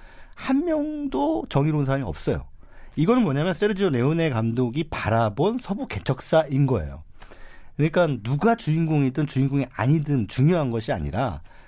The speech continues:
너희들 그 서부를 개척한 인물들의 동의는 바로 그 이런 탐욕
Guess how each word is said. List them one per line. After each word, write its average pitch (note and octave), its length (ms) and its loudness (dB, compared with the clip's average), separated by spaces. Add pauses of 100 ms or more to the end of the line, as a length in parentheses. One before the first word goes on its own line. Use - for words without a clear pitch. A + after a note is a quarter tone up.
(140)
너희들 A#2+ 680 2 (420)
그 G#3 220 4
서부를 F#3+ 360 0
개척한 C3+ 520 -4
인물들의 C3+ 800 2
동의는 G2+ 800 0
바로 - 300 -6
그 D3+ 300 -2 (280)
이런 G#2 240 -2
탐욕 D3+ 360 -4